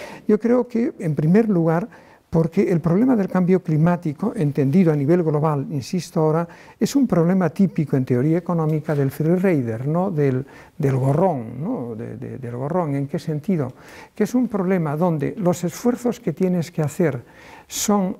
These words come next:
locales y tienes que pagar tú todos los costes de hacer eso,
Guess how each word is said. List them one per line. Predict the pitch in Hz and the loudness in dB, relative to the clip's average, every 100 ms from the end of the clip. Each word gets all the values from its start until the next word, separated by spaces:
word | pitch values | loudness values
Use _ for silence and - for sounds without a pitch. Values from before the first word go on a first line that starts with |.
| - | -2
locales | 156 143 175 156 185 247 - _ _ _ _ - | -2 0 -2 -2 -4 -8 -14 _ _ _ _ -6
y | |
tienes | 160 180 180 - | 0 0 0 -2
que | 180 | -4
pagar | 170 165 147 | -2 -2 -4
tú | - 233 | -2 -4
todos | - - 180 175 147 | -2 -2 0 0 -4
los | 147 | -6
costes | - 180 - 147 127 | -4 -6 -4 -8 -6
de | |
hacer | 165 - 208 | -6 -4 -2
eso, | 160 - | -2 -6